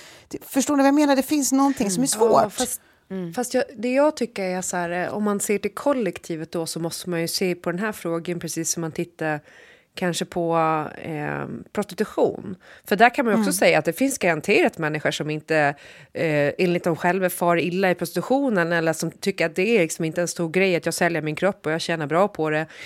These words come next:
Speaker 2: eh, och hur det nu kan vara. Men,
Speaker 3: Mm.
Speaker 2: men att det är lite
Speaker 3: Mm.
Speaker 2: samma moraliska fråga,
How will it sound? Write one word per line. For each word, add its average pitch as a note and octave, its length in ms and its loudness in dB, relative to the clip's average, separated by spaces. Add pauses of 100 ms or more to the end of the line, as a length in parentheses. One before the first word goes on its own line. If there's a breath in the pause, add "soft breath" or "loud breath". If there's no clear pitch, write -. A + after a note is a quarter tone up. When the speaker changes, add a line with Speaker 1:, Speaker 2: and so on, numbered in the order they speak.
(260 loud breath)
Speaker 2:
eh, D3+ 440 0 (240)
och F3 520 0
hur F3+ 140 0
det E3 80 -2
nu D#3+ 120 -2
kan G3+ 220 -2
vara. F#3+ 180 8
Men, G3+ 160 2
Speaker 3:
Mm. G3+ 100 -2 (280 loud breath)
Speaker 2:
men G3+ 220 2
att G3 100 -2
det G#3 80 2
är G3 40 4
lite G3 180 4
Speaker 3:
Mm. F3 80 -2
Speaker 2:
samma G#3+ 960 4
moraliska G#3+ 840 4
fråga, A#3+ 720 2